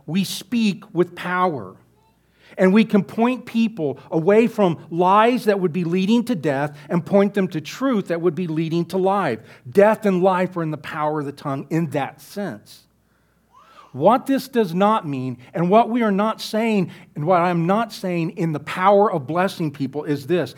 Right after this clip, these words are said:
It doesn't mean that our words have the ability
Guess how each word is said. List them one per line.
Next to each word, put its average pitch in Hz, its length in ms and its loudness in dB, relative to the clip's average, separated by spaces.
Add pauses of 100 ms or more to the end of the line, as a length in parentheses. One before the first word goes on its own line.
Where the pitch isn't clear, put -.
(140)
It 151 220 0
doesn't 226 440 2
mean 214 480 0
that 170 240 0
our 208 260 6
words 208 420 0
have 190 260 -2
the 180 120 -2
ability 208 720 0